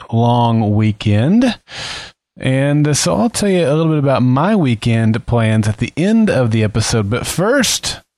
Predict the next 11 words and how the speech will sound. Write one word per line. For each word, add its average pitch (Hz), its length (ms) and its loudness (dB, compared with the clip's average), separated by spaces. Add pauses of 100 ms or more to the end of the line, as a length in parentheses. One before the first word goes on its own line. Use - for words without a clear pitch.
we - 80 -10
gotta 160 220 -2
get 107 260 -2
to 113 140 -2
today's 131 760 -2
fun 139 600 -2
fact. - 800 -6 (500)
Well, 180 340 0 (120)
today 170 1000 2
we 180 240 2
enjoy 120 920 0